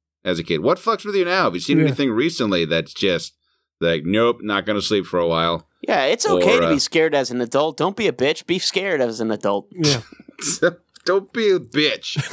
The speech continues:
Speaker 3: <laughs> Don't
Speaker 1: See
Speaker 3: be
Speaker 1: the
Speaker 3: a
Speaker 1: new
Speaker 3: bitch.
Speaker 1: Annabelle movie.
Speaker 2: It's like,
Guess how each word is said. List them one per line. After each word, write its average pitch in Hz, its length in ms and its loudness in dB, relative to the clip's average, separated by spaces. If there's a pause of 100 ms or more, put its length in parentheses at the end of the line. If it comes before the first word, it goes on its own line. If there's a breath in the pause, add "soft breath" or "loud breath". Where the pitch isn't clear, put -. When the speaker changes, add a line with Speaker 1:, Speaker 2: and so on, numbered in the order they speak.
(160)
Speaker 3:
<laughs> - 160 -8
Don't 196 160 2
Speaker 1:
See 156 120 4
Speaker 3:
be 170 40 4
Speaker 1:
the 190 60 6
Speaker 3:
a - 40 4
Speaker 1:
new 185 140 2
Speaker 3:
bitch. 180 160 6
Speaker 1:
Annabelle 143 320 2
movie. 143 640 0 (200)
Speaker 2:
It's 208 160 -2
like, 233 220 -2